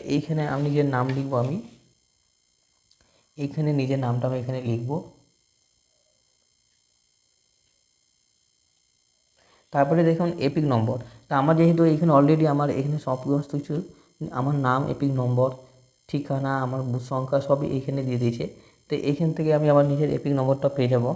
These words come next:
তো চলুন এখানে আমি আমার নিজের এপিক নম্বরটা এখানে দিয়ে দিচ্ছি। আত্মীয়ের নাম, তাহলে আমার এই আত্মীয়ের নাম হচ্ছে, আমার বাবার নামটা এখানে আসবে। দেখেন এখানে আমি আমার বাবার নামটা লিখছি,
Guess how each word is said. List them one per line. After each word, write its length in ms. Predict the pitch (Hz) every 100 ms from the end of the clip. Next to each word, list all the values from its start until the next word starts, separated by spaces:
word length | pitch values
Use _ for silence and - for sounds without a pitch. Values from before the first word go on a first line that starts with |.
| - - _ _ _ _ - _
তো 60 | 143 135
চলুন 180 | 151 151
এখানে 180 | 143 147 143
আমি 100 | 143
আমার 120 | 139 139
নিজের 160 | 143 139
এপিক 160 | 135 143
নম্বরটা 280 | 135 135 135 139
এখানে 180 | 139 131
দিয়ে 120 | 131 123
দিচ্ছি। 260 | 120 117 160 - - _ _ _ _ _ _ _ _ _ _ _ _ _ _ _ _ _ _ _ _ _ _ _ _ _ _ _ _ _ _ 60 60 _ 60 62 _ _ _ _ _ _ _ _ _ _ _
আত্মীয়ের 420 | 143 139 160 143 110
নাম, 80 | 110
তাহলে 160 | 113 131 123
আমার 180 | 139 156 151
এই 60 | 147
আত্মীয়ের 300 | 131 - 143 135
নাম 80 | 123
হচ্ছে, 140 | 123 135
আমার 120 | 131 135
বাবার 180 | 135 135
নামটা 160 | 131 131 123
এখানে 160 | 135 123
আসবে। 240 | 120 - 135 - _ _ _ _ -
দেখেন 180 | 139 139
এখানে 160 | 143 139
আমি 80 | 143
আমার 120 | 139 135
বাবার 180 | 127 127
নামটা 200 | 127 123 123
লিখছি, 300 | 123 -